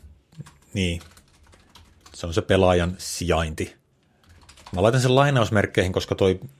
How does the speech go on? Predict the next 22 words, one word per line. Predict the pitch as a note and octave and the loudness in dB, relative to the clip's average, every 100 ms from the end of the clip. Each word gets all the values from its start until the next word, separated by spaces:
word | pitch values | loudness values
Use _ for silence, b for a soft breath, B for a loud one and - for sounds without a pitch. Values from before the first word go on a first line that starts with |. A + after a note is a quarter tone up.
| _ | _
parametripistehän | - G#2 F#2+ G2 - F#2+ - F2+ | 2 4 2 0 -2 -4 -4 -2
voi | F#2 | -2
tietenkin | F2 F2 E2+ - | -2 -4 -8 -4
tarkoittaa | F2+ F2+ - F#2 | -2 -2 -2 -2
eri | F#2+ | 0
kontekstissa | F2+ F#2+ F2+ - F#2+ F#2+ | 0 -2 -2 -4 -6 -4
mitä | F2+ F2+ | -4 0
vaan, | F#2 | 0
mutta | G2+ | 0
tässä | C3+ C3+ - | 0 0 2
meidän | A2+ G#2 F#2+ | 4 4 6
ohjelmassa | F#2 F2+ F2+ F#2 | 4 2 -2 -4
se | |
tarkoittaa | F2 E2 F2+ - F2+ F2 B B B B B - | -4 -4 -4 -4 -6 -6 B B B B B 0
pelaajan | G#2 F#2+ F2 E2+ | 4 6 4 2
sijaintia. | G2 F2 F#2 - A#1+ - - _ _ - - | 0 0 -2 -4 -6 -6 -12 _ _ -20 -8
Niin | G#2+ | -2
siitä | - F3+ D#3 A2 - - | 2 2 4 0 0 -4
otetaan | A2 G2+ F#2+ | -2 0 0
nyt | F2 | -2
se | |
etäisyys. | F2 E2 F#2+ F#2 A2 G#2 | -4 -2 -4 -4 -8 -10